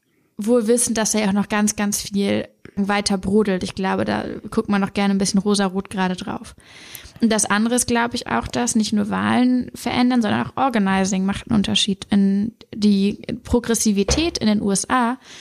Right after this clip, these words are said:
ist auch ganz viel auf das Organizing von zum Beispiel Klimabewegungen zurückzuführen.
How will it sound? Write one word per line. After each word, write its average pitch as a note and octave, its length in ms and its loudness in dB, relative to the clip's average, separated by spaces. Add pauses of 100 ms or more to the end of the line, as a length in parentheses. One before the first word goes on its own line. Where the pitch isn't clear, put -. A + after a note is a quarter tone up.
(140)
ist G#3+ 200 0
auch - 160 -4
ganz C#4 320 0
viel A3+ 480 0
auf - 220 -4
das - 360 0
Organizing A3 720 2
von G#3 480 0
zum G#3 140 0
Beispiel G#3+ 420 0
Klimabewegungen G3 800 0
zurückzuführen. F#3+ 760 0